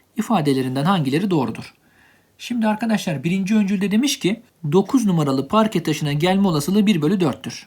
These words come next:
Arkadaşlar Yusuf tek, çift,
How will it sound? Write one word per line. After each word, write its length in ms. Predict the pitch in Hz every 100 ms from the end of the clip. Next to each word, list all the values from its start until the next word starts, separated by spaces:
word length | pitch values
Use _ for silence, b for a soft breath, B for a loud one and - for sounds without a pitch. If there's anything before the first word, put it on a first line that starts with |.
| _
Arkadaşlar 560 | - 214 269 196 - - b
Yusuf 380 | 220 262 294 285 - _ _ _ _ _ _ _ _ _ - _
tek, 440 | - 254 - - -
çift, 260 | 240 226